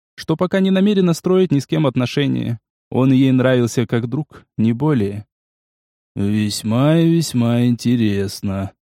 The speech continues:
сделал заключение Омай, поднявшись со стула и подозвав к себе Фалаю де Мури.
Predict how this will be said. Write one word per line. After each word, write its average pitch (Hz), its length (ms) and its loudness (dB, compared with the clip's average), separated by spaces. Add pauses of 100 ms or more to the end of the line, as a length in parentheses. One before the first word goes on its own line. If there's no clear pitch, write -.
сделал 107 420 0
заключение 107 800 -2
Омай, 117 360 0
поднявшись 104 580 -2
со 110 140 -4
стула 120 440 -6 (380)
и 107 100 -2
подозвав 151 480 0
к - 40 -18
себе 165 280 0
Фалаю 147 400 2
де 143 120 -2
Мури. 151 320 -2